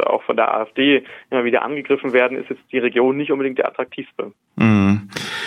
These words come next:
Speaker 2: Ja,
Speaker 1: Von
Speaker 2: aber
Speaker 1: daher, also um das
Speaker 2: ja.
Speaker 1: vielleicht nochmal dazu zu sagen, ähm, kommen, geht ganz, ganz häufig, ähm, auch ein Pflichtgefühl damit einher, ne? Dass man das Gefühl hat, man kann jetzt nicht auch noch weggehen, man kann die
Speaker 2: Mhm.
Speaker 1: Region nicht auch noch verlassen,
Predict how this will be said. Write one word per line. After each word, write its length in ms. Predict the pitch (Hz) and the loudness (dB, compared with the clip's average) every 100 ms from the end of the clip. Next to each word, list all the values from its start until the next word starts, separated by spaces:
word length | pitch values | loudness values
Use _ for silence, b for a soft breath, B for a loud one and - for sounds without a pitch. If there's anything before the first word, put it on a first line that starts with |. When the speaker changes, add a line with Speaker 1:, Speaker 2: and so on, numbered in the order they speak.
| B B | B B
Speaker 2:
Ja, 380 | - 170 139 107 | 2 4 4 2
Speaker 1:
Von 80 | 107 | 2
Speaker 2:
aber 100 | 165 | 2
Speaker 1:
daher, 220 | 196 180 | 4 2
also 200 | 147 156 | 2 2
um 100 | 151 | 2
das 120 | 151 | 2
Speaker 2:
ja. 160 | 120 123 | 2 2
Speaker 1:
vielleicht 200 | 160 143 | 0 0
nochmal 180 | 151 131 | 2 2
dazu 200 | 120 - | 2 0
zu 160 | 170 185 | -6 0
sagen, 380 | 131 117 113 - | 2 2 -2 0
ähm, 400 | 117 113 110 - | 0 0 -8 -14
kommen, 260 | - 131 139 | -4 -4 -2
geht 200 | 135 131 | -4 -2
ganz, 220 | 127 151 | -4 -2
ganz 220 | 151 131 | -4 -2
häufig, 380 | 127 143 156 131 | 0 0 0 -4
ähm, 400 | - 120 117 113 | -2 -2 -2 -4
auch 320 | - 120 - | -2 -2 -4
ein 220 | - 127 120 | -8 -8 -2
Pflichtgefühl 500 | 202 196 214 - 113 | -2 0 -2 2 2
damit 220 | 104 101 | 0 -2
einher, 340 | 101 104 95 | -4 -2 -2
ne? 160 | 101 156 | 0 0
Dass 160 | 151 135 | 0 0
man 120 | 117 | -4
das 120 | 107 | -4
Gefühl 320 | 120 - 127 | -8 -2 2
hat, 160 | 131 - B B B | 2 0 B B B
man 140 | 117 | -6
kann 200 | 110 131 | -2 -2
jetzt 200 | 143 139 | 0 -2
nicht 160 | 135 135 | -2 2
auch 160 | 160 202 | 2 2
noch 200 | 165 - | 0 0
weggehen, 340 | 113 120 113 | 0 2 0
man 80 | 110 | 0
kann 180 | 117 101 | 2 2
die 60 | |
Speaker 2:
Mhm. 60 | 104 | 4
Speaker 1:
Region 220 | 110 120 | 4 2
nicht 160 | 113 135 | 0 0
auch 140 | 156 | 0
noch 140 | 160 | -2
verlassen, 560 | - 110 110 - 127 131 | -2 0 -2 -2 -6 -8